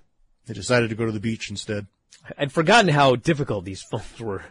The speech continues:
Speaker 2: <laughs> to operate. Thought we were over that, but apparently not. All right. This person here says, "Oh, God."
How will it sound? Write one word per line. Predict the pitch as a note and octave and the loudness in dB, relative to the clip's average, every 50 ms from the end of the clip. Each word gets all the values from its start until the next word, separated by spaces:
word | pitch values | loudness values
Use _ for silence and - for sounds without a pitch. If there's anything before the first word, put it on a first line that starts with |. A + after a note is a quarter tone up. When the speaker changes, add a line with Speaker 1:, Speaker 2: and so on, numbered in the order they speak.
| _ _ _ | _ _ _
Speaker 2:
<laughs> | _ _ _ - | _ _ _ 2
to | - - - - G3+ - - - - - D#4 - - | 4 4 6 6 6 4 4 4 2 4 6 6 6
operate. | - - G#4 F#4+ - G#3+ A#3 A3 - - - - - - _ - G#3 F3+ - _ - G3 F3 - | 6 6 4 4 4 2 2 2 2 2 2 2 2 2 _ 0 0 0 -2 _ -6 -6 -2 2
Thought | - G3+ G3+ | 2 4 6
we | F#3+ F#3+ | 6 8
were | F#3 E3+ E3 | 8 10 10
over | D#3+ E3 C#3 B2+ G#2+ | 8 8 6 4 -2
that, | F#2+ E2+ D#2+ D#2 - | -4 -4 -6 -8 -8
but | - E2 E2 E2+ _ _ _ _ - - - - - - - - - | -10 -12 -12 -12 _ _ _ _ -20 -20 -20 -20 -20 -20 -20 -18 -14
apparently | - B2 B2 - - F#2 F2+ | -12 -10 -10 -8 -8 -10 -10
not. | E2+ E2+ D#2+ D#2+ D#2 - _ _ _ _ _ _ _ _ _ _ _ _ _ _ _ _ _ _ _ _ - | -12 -12 -16 -18 -20 -20 _ _ _ _ _ _ _ _ _ _ _ _ _ _ _ _ _ _ _ _ -14
All | C3+ C3+ C3 A#2+ | -12 -10 -8 -8
right. | G2+ F2+ E2 D2 D2 D2+ | -8 -8 -10 -12 -14 -18
This | - - _ _ _ _ _ _ _ _ _ _ _ _ _ _ _ _ _ _ _ _ _ _ _ | -20 -20 _ _ _ _ _ _ _ _ _ _ _ _ _ _ _ _ _ _ _ _ _ _ _
person | - D#3+ C#3+ - A2+ G2+ | -8 -8 -6 -6 -4 -4
here | G#2 A#2 A#2 | -4 -4 -4
says, | - - - F#2+ E2+ E2 D#2+ E2+ - - _ _ _ _ _ _ _ _ _ _ _ _ _ _ _ _ _ _ _ _ _ _ | -6 -8 -8 -8 -8 -8 -10 -12 -14 -18 _ _ _ _ _ _ _ _ _ _ _ _ _ _ _ _ _ _ _ _ _ _
"Oh, | - C#3 G#2+ | -6 -4 -4
God." | E2+ - F#2+ F2+ F2 E2+ D#2+ D#2 | -4 -6 -8 -6 -6 -6 -8 -10